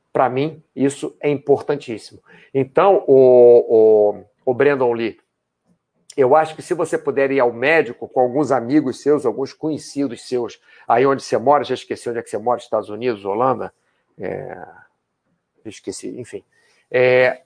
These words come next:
se você puder ir ao médico, ver as consultas, de repente, foi assim que eu fiz. Eu fui a duas consultas diferentes e fui quando meu amigo foi inter-, quer dizer, eu fui levar ele pra ser internado, né? Não é porque eu fui pra ver como é que era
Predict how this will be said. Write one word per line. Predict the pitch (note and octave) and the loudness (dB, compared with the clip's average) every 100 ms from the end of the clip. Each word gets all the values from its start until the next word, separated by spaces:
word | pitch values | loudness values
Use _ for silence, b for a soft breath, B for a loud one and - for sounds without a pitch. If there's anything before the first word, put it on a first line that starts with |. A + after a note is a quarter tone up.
| _ | _
se | - | -4
você | D3 C#3+ | -2 -2
puder | D#3 D3+ C#3 E3 D#3+ A2+ | 0 0 2 4 4 2
ir | C3+ | 0
ao | C3 | 0
médico, | B2+ F3 D#3+ - - G#2 _ | 2 2 0 -2 -14 -20 _
ver | A#2 G2 D#3+ | -16 0 2
as | E3+ - | 2 0
consultas, | C3 A2+ - F3 E3+ A#2+ G#2+ _ _ | -10 -14 -6 -4 -4 -10 -16 _ _
de | B2 | -4
repente, | D3+ D3 C#3+ C#3 D#3 D#3+ - - _ | -2 -2 -2 -6 -6 -8 -16 -20 _
foi | - E3 | -2 2
assim | C#3 - E3+ | 2 -2 -4
que | G3+ | -4
eu | |
fiz. | - D3 C#3 | -4 -6 -6
Eu | A2 | -8
fui | G#2 - C#3 | -12 -6 -2
a | B2+ | -2
duas | A#2+ E3+ F#3+ | 0 0 0
consultas | D3+ C#3 C3+ C#3+ | -4 -10 -12 -12
diferentes | C3 - B2+ D#3 F3+ - b b b | -8 -4 -2 -2 -6 -14 b b b
e | C#3+ | -8
fui | - D3+ | -2 -2
quando | E3 E3+ D#3+ C#3+ | 0 2 2 0
meu | B2 C3+ | 0 -2
amigo | C3 D3+ | 0 -2
foi | - D3 | -2 -4
inter-, | - | -4
quer | - | -4
dizer, | B2+ | -4
eu | G2 | -6
fui | - D3 | -4 0
levar | G3 A#2+ A#2+ | 0 2 2
ele | C#3 | 0
pra | - C#3 | -2 -6
ser | D3+ | -8
internado, | C#3 D#3 A#2+ A2+ A2 G2 | -8 -8 -6 -8 -10 -12
né? | G#2 | -14
Não | G2 | -10
é | A2+ | -12
porque | - - | -6 -6
eu | |
fui | A#2+ - | -6 -8
pra | B2+ B2 | -6 -6
ver | A#2 C3+ | -4 -4
como | - A#2 A#2+ | -6 -10 -12
é | |
que | - B2+ | -8 -4
era | B2+ A#2+ | -4 -4